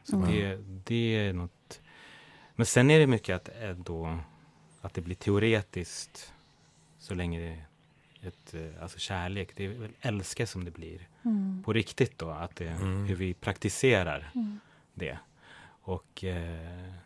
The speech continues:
Speaker 1: det, eh, är också en sån kring den villkorslösa kärleken som,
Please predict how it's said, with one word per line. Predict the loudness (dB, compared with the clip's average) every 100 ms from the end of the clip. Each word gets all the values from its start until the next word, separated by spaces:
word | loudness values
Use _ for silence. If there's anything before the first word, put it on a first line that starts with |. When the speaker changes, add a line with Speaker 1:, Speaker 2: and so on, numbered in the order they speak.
| _ _
Speaker 1:
det, | -4 2 4 4 4 2 -2 -6 -12 -20 -20 -16
eh, | -8 -8 -8 -10 -14 -18 -18 -20 -20 -20 _ 0
är | 0
också | 0 -2
en | -4
sån | -2 -4 -4 -8 -12 -16 -20 -20
kring | -6 -4 -4 -6
den | -2 0
villkorslösa | 0 -2 -2 -2 -2
kärleken | -4 -4 -6 -8 -10 -12 -12
som, | -12 -12